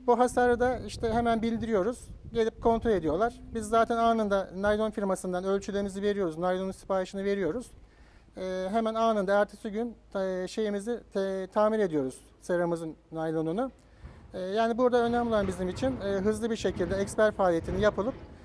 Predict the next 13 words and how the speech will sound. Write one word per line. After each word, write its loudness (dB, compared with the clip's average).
e, -6
bize -2
neticenin, -2
raporun 2
çıkması, -2
e, -6
ona -2
göre -2
de -2
bizim -6
hemen -2
işimize -2
bakmamız. -2